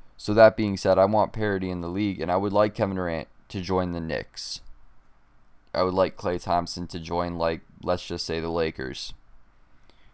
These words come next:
The Lakers get better, and they were a non-playoff team. The Knicks get better, and they were a trash fest. Wherever Kevin Durant, or not Kevin Durant, Anthony Davis goes, I'd like to see him on either the Lakers or the Knicks, 'cause that's something that could happen.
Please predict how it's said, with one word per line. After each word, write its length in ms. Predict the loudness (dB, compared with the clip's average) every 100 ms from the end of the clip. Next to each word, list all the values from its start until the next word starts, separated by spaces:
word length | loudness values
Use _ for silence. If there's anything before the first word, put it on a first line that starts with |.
| _
The 100 | 0
Lakers 360 | 2 2 0 0
get 180 | 0 2
better, 400 | 2 4 -2 -4
and 120 | -2
they 100 | 0
were 120 | 2
a 60 | 2
non-playoff 640 | 2 2 0 0 2 0
team. 400 | -2 -8 -8 -8 -8
The 140 | -6
Knicks 260 | -4 -6 -4
get 200 | -4 2
better, 320 | 2 2 0
and 260 | -4 -4
they 380 | 0 2 0 -2 -8
were 220 | -6 -4
a 60 | -2
trash 360 | 2 2 2 0
fest. 460 | 0 0 -2 -8 -16 -20 -20 -20 -20 -20 -20 -20 -14
Wherever 340 | 2 6 6 4
Kevin 260 | 2 2
Durant, 240 | 2 -2 -2
or 80 | -2
not 160 | -2
Kevin 160 | -2 -4
Durant, 240 | -4 -6 -8 -14 -4
Anthony 320 | -4 -2 0
Davis 340 | 2 2 0
goes, 460 | 0 0 2 -2 -4 -2
I'd 120 | 2
like 160 | 0 -2
to 80 |
see 180 | -6 -4
him 100 | -2
on 120 | 0
either 300 | 2 2 0
the 100 | -2
Lakers 640 | -2 -2 -4 -6 -6 -10 -16 -12
or 160 | -4 -2
the 100 | -2
Knicks, 560 | -4 -4 -6 -10 -14 -14 -16 -14
'cause 100 | 0
that's 200 | 2 2
something 220 | 0 -2
that 140 | -2 -2
could 100 | 0
happen. 440 | 0 0 -4 -10